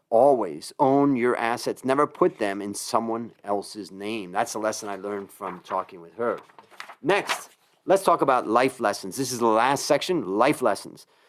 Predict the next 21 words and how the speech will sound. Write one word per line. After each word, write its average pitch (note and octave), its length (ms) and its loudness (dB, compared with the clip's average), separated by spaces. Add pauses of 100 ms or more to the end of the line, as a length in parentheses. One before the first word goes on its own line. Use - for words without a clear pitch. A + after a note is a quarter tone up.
(160)
Karen D3 300 4
Fu F3 480 6
and C#3+ 440 2
Cedric A#2+ 420 0
Dahl A#2+ 240 6
both C3 320 4
come A#2 160 0
in A2 220 -2 (320)
and A#2 180 0
taught A2+ 240 4
me, G2+ 340 -6
number G#2+ 220 -2
thirty-four, A#2 640 2 (300)
risk E3+ 240 4
management A#2 500 -2
is F2 180 -12
the F#2+ 80 -14
key A2 440 -8 (140)
to A2 100 -6
long-term F2 680 -6
success. - 840 -18